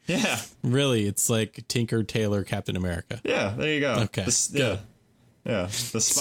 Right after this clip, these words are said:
Speaker 2: Sounds good.
Speaker 1: the, yeah, the spy who would not die or something. I don't know.
Speaker 2: <laughs>
Speaker 1: Um,
Speaker 2: The spy who froze me.
Speaker 1: There you go. Uh, so that's, uh, that's Selfie. The ne-,
Speaker 2: But
Speaker 1: the
Speaker 2: don't,
Speaker 1: thir-
Speaker 2: don't watch Selfie.
Speaker 1: Don't watch Selfie. The third one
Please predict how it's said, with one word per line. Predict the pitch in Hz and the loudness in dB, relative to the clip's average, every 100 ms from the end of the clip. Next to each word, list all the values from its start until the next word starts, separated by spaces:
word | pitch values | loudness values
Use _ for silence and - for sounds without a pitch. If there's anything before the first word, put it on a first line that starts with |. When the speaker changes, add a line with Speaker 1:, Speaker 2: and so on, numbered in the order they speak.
| 131 | 2
Speaker 2:
Sounds | 127 | 2
good. | 117 123 117 - - | 2 0 0 -2 -4
Speaker 1:
the, | 143 | -2
yeah, | 117 92 | 0 0
the | 107 | -2
spy | - 139 131 127 | -2 0 0 2
who | 123 | 2
would | 123 | 2
not | 117 104 | 0 0
die | 107 101 | 0 0
or | 98 | -2
something. | 104 90 92 | -2 -4 -2
I | 98 | 0
don't | - - - | 0 -2 -4
know. | 131 - - - | -6 -8 -20 -14
Speaker 2:
<laughs> | - | -4
Speaker 1:
Um, | 139 131 123 120 113 110 - | 0 2 2 0 -2 -2 -2
Speaker 2:
The | 139 | 0
spy | - 143 | 2 2
who | 139 | 0
froze | 127 123 113 104 | 0 2 2 2
me. | 92 - - | -2 -4 -2
Speaker 1:
There | 131 | 0
you | 123 120 | 0 0
go. | 123 101 90 - | 0 0 -2 -6
Uh, | 113 110 101 101 101 123 | -2 0 0 0 -2 -4
so | - - - - - - 165 143 113 - _ _ _ _ _ _ - | -6 -8 -10 -16 -8 -2 0 -2 -4 -12 _ _ _ _ _ _ -2
that's, | 151 151 - | -2 0 0
uh, | 156 147 143 131 | 2 2 2 2
that's | 151 - | 2 0
Selfie. | 143 123 131 139 | 0 0 -2 -4
The | - | -2
ne-, | 139 156 160 | 0 0 0
Speaker 2:
But | 117 | 0
Speaker 1:
the | |
Speaker 2:
don't, | 120 123 | 2 0
Speaker 1:
thir- | - | 0
Speaker 2:
don't | 123 127 104 | 0 0 0
watch | 92 - | -2 -6
Selfie. | - - | -10 -4
Speaker 1:
Don't | 139 | 0
watch | 143 127 | 2 2
Selfie. | 120 104 95 | 0 -2 -4
The | 123 120 | -4 -4
third | - 147 165 | -2 -2 0
one | 180 190 202 | 0 0 -2